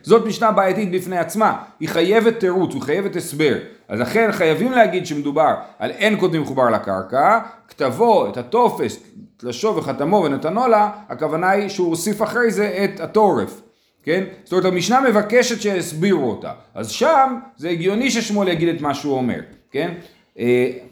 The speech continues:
יש מינן באח קמייתא, באי הוא דאיכא לאוקמא, צריך, כאילו, להק-, להעמיד את זה כרבי אלעזר, דקטני אין כתו-, כותבין וקטני כתבו. אבל סיפא, המשנה הבאה, דקתני שאין קיום הגט אלא בחותמיו, המשנה שאומרת שהכל כשרים לכתוב את הגט ומסיים את ה-,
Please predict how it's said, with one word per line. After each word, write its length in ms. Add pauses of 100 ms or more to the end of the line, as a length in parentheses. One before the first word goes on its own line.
(140)
יש 320
מינן 240
באח 160
קמייתא, 440
באי 240
הוא 140
דאיכא 480
לאוקמא, 400
צריך, 600
כאילו, 240
להק-, 280 (100)
להעמיד 320
את 100
זה 100
כרבי 260
אלעזר, 300
דקטני 420
אין 160
כתו-, 260
כותבין 300
וקטני 360
כתבו. 400 (360)
אבל 220
סיפא, 380
המשנה 420
הבאה, 360 (240)
דקתני 460
שאין 300
קיום 240
הגט 260
אלא 100
בחותמיו, 580 (280)
המשנה 480
שאומרת 300
שהכל 280
כשרים 220
לכתוב 280
את 60
הגט 280
ומסיים 480
את 80
ה-, 80